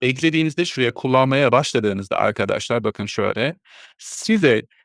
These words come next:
bir hissedeki tüm paternleri, yani tüm formasyonları gösteriyor. Şimdi ben hiçbir çizim yapmadan Borsa İstanbul'daki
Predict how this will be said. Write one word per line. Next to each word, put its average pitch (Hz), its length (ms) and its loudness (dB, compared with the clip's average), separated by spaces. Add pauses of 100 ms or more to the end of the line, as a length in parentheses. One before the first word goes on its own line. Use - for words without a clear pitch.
bir 185 380 0
hissedeki 131 880 -2 (380)
tüm 196 460 0
paternleri, 139 840 -2
yani 131 440 0
tüm 196 360 -4 (300)
formasyonları 165 1120 2
gösteriyor. 127 800 -2 (800)
Şimdi 143 380 -2 (800)
ben 214 540 0
hiçbir 233 560 -4
çizim 160 500 -4
yapmadan 131 680 0 (880)
Borsa 160 420 2
İstanbul'daki 127 960 0